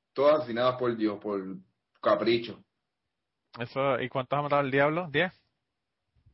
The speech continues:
Speaker 2: ¿Diez?
Speaker 1: Ah, el diablo creo que ha matado dos o tres nada más, ni eso.
Speaker 2: El diablo, ponle diez, ponle diez. Me pare-, me parece que
Speaker 1: Sí.
Speaker 2: eran diez, pero no estoy seguro.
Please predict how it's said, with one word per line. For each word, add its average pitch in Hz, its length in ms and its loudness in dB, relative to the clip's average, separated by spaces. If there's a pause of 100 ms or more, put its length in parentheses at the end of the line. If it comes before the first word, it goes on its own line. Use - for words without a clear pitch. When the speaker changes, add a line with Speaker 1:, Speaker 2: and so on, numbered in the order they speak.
(420)
Speaker 2:
¿Diez? 135 220 2
Speaker 1:
Ah, 113 340 6
el 110 180 -2
diablo 123 380 0
creo 175 120 4
que 175 60 4
ha 185 120 2
matado 180 220 4
dos 185 120 4
o 185 80 2
tres 180 140 -2
nada 185 160 0
más, 160 220 2
ni 185 160 0
eso. 202 380 -2 (400)
Speaker 2:
El 135 160 -2
diablo, 131 560 -2
ponle 151 260 -2
diez, 131 220 -4
ponle 127 280 -6
diez. 123 120 -2
Me 127 80 -6
pare-, 131 180 2
me 131 140 -4
parece 143 200 2
que 165 40 2
Speaker 1:
Sí. 175 60 0
Speaker 2:
eran 175 180 2
diez, 156 180 0
pero 135 120 -6
no 127 60 -4
estoy 135 160 -6
seguro. 120 380 -4